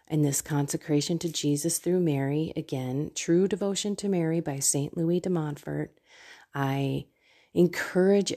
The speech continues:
everyone, even if you don't go through the actual consecration, to really read it, listen to it, and understand this relationship with Mary and Jesus, which is inseparable.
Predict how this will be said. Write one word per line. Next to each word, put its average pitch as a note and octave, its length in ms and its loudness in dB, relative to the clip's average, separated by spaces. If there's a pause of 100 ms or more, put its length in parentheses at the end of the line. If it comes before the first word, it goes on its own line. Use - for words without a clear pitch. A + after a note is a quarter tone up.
(160)
everyone, D#3+ 920 0
even F3+ 320 2
if G#3 160 -4
you G#3+ 280 -4
don't F3 340 2
go F3 200 2
through E3+ 360 2
the D#3 240 0
actual C#3+ 500 -4
consecration, D3+ 1000 -4
to E3 300 0
really E3+ 760 0 (760)
read D3+ 520 6
it, A3 400 0 (100)
listen D#3+ 640 0
to G#3 300 -2
it, A3 260 -4 (380)
and E3 300 0
understand E3 1120 0
this D3+ 440 0 (420)
relationship F3 1160 2
with D#3 180 -6
Mary D#3 500 0
and D#3 180 0
Jesus, D3+ 580 -2
which D3 160 -10
is C#3+ 220 -2
inseparable. D#3+ 1300 -4